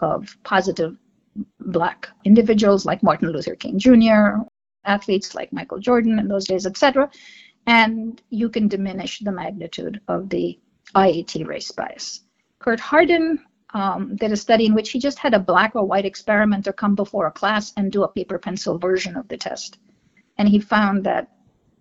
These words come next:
with the black experimenter, the ra-, race bias in white American students, but not Asians, was lower, uh, than in the white experimenter condition. And Irene Blair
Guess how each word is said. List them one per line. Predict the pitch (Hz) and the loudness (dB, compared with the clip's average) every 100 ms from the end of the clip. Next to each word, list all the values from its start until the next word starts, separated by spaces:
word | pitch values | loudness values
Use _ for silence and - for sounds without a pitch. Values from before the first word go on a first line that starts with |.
| - | -2
with | 214 208 | -2 0
the | 190 | -4
black | 208 202 202 214 | -2 2 2 2
experimenter, | 208 - 190 190 190 190 196 180 185 - _ _ _ _ _ _ | -6 -2 0 2 0 -2 -2 0 -2 -4 _ _ _ _ _ _
the | 202 196 | 0 2
ra-, | 180 - | 0 -2
race | 196 190 - | -2 0 2
bias | 196 180 180 - | 0 0 -2 -6
in | 190 185 | -6 0
white | 185 226 226 - _ | 2 2 0 -16 _
American | 202 190 180 - 180 - | 2 4 0 -6 -6 -6
students, | - - 208 101 90 - - _ | -8 -2 0 0 -4 -8 -12 _
but | 180 190 | -4 -2
not | 175 175 | -2 0
Asians, | 185 180 180 - - _ _ _ _ _ | 0 -2 -8 -10 -16 _ _ _ _ _
was | 202 208 190 196 - | -2 2 2 0 -4
lower, | 160 - - - - _ _ _ - | -4 -4 -6 -10 -20 _ _ _ -6
uh, | 90 90 175 | -4 -4 -6
than | 175 170 | -6 -4
in | 170 170 | -4 -4
the | 170 - _ | -8 -10 _
white | 185 180 | 0 0
experimenter | - - 107 92 202 - - | -2 -4 -4 -4 -4 -4 -6
condition. | - - - - - - _ _ _ | -4 -4 -4 -8 -8 -12 _ _ _
And | 233 196 | 0 4
Irene | 208 247 262 | 4 6 6
Blair | 208 208 202 196 | 6 2 0 -2